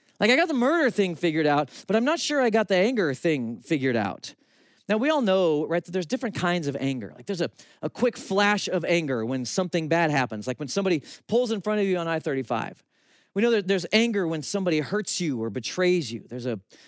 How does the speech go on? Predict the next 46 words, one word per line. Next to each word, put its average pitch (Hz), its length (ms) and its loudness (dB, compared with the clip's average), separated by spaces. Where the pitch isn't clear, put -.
there's 170 120 -2
a 180 60 4
lasting 185 560 0
anger 165 280 -2
because 135 360 -4
of 127 120 -2
something 202 400 0
that's 156 140 -2
happened 190 400 0
to 160 100 -2
you 143 180 0
in 139 120 -4
your 123 120 -2
life. 127 480 -6
There's 175 200 0
anger 226 300 4
that 190 100 2
we 185 120 0
carry 196 300 0
over 180 220 0
the 170 120 2
injustices 170 560 -2
of 147 180 -2
our 147 120 0
world. 160 380 -4
And 175 180 0
then 311 180 2
there's, 220 380 2
like, 151 180 -2
quarantine 208 1080 -2
mom 151 580 2
anger, 120 600 -4
when 151 140 -6
your 151 120 -2
kids 190 400 2
just 160 380 -2
won't 151 340 -4
be 135 200 2
quiet 139 560 0
and 120 160 -4
you're 110 120 -4
stuck 139 320 -4
at 123 100 -2
home 120 300 -4
with 110 180 -6
them. 98 320 -8